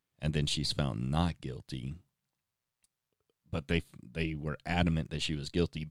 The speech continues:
based on what they saw on T V. And I don't,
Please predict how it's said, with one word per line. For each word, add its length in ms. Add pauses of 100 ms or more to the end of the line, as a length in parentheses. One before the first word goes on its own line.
based 380
on 160
what 180
they 140
saw 200
on 140
T 220
V. 420 (1900)
And 120
I 80
don't, 220